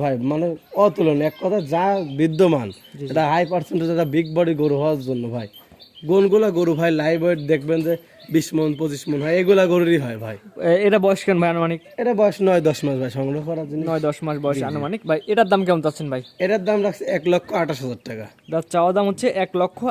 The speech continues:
Speaker 2: আঠাশ হাজার টাকা।
Speaker 1: আঠাশ হাজার টাকা, জি।
Speaker 2: দরদামের সুযোগ আছে ভাই?
Speaker 1: জি, হালকা সীমিত ভাই, আহামরি কিছু না দরদাম করতে।
Speaker 2: আচ্ছা, হালকা সীমিত দরদামের সুযোগ আছে। এটা চাওয়া দাম হচ্ছে এক লক্ষ আঠাশ হাজার টাকা। স্ক্রিনে পার নাম্বার দেওয়া আছে, সরাসরি ফোন দিয়ে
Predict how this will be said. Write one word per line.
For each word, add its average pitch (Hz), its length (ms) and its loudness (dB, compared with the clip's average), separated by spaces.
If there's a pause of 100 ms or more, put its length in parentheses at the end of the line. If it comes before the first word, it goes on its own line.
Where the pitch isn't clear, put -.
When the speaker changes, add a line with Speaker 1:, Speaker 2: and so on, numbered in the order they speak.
(120)
Speaker 2:
আঠাশ 196 200 0
হাজার 165 120 2
টাকা। 151 140 0
Speaker 1:
আঠাশ 139 80 -4
হাজার 123 280 -6
টাকা, 113 180 -10
জি। 107 100 -12
Speaker 2:
দরদামের 185 280 0
সুযোগ 190 240 -2
আছে 190 200 0
ভাই? 196 100 0 (100)
Speaker 1:
জি, 185 100 -2
হালকা 175 300 0
সীমিত 143 360 -4 (140)
ভাই, 117 120 -10 (160)
আহামরি 151 340 -8
কিছু 160 220 -12
না 180 120 -6
দরদাম 135 260 -6
করতে। 120 160 -16
Speaker 2:
আচ্ছা, 151 220 -4
হালকা 170 220 -2
সীমিত 190 320 0
দরদামের 190 320 0
সুযোগ 180 200 0
আছে। 208 120 0
এটা 208 160 -2
চাওয়া 180 160 2
দাম 202 100 2
হচ্ছে 208 200 -2
এক 170 100 -4
লক্ষ 196 140 -2
আঠাশ 185 200 -2
হাজার 214 200 0
টাকা। 226 100 0 (120)
স্ক্রিনে 214 240 -2
পার 220 180 2
নাম্বার 202 240 0
দেওয়া 226 120 2
আছে, 233 160 0
সরাসরি 214 360 0
ফোন 220 180 -2
দিয়ে 269 140 6